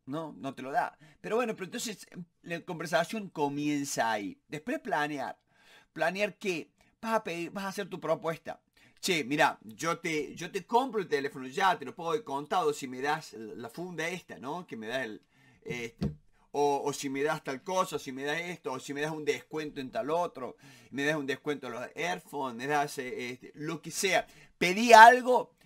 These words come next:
¿no es cierto? Que se, que, que se acomode a eso, que eso va a ser mucho más fácil de conseguir, te va a ayudar muchísimo. Acá está la propuesta. Entonces vos tenés la propuesta y pedís.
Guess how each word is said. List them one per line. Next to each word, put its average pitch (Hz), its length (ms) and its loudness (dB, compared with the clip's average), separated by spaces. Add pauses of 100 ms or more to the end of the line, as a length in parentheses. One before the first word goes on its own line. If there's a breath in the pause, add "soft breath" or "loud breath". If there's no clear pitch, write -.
¿no 147 40 -12
es 151 60 -6
cierto? 185 220 -2
Que 170 100 -10
se, 160 420 -8 (380)
que, 151 380 -4 (120)
que 160 120 -14
se 151 180 -6
acomode 180 960 0
a 139 60 2
eso, 123 340 -6
que 127 240 -8 (320 loud breath)
eso 190 200 -4
va 202 40 -2
a 180 40 -4
ser 180 100 -4
mucho 180 260 -8
más 170 140 -4
fácil 165 640 2 (240 soft breath)
de 139 160 -6
conseguir, 143 720 -2
te 135 100 -4
va 135 60 -2
a 143 40 0
ayudar 139 280 0
muchísimo. 131 720 -8
Acá 151 200 -4
está 185 400 0
la 135 140 -6
propuesta. 151 680 -4 (640 soft breath)
Entonces 175 280 -6
vos 196 140 -4
tenés 196 160 -4
la 180 100 0
propuesta 180 640 -2
y 220 200 -2
pedís. 147 680 -4